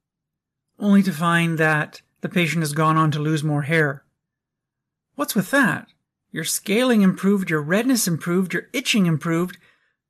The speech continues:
We should be winning. Why did you go on to lose more hair? And so it's challenging sometimes to evaluate these studies.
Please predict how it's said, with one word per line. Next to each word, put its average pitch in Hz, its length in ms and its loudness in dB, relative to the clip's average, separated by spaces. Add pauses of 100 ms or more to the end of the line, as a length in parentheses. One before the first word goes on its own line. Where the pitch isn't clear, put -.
(400)
We 226 100 -2
should 240 200 -2
be 196 100 2
winning. 170 540 -2 (200)
Why 262 360 -6
did 190 260 -4
you 190 160 2
go 170 220 0
on 151 280 0
to 165 100 -10
lose 160 240 -2
more 170 200 -2
hair? 214 420 -4 (1800)
And 214 120 2
so 220 140 2
it's - 160 -4
challenging 294 580 -2
sometimes 196 460 2
to 185 100 -2
evaluate 151 580 0
these 147 180 -6
studies. - 480 -10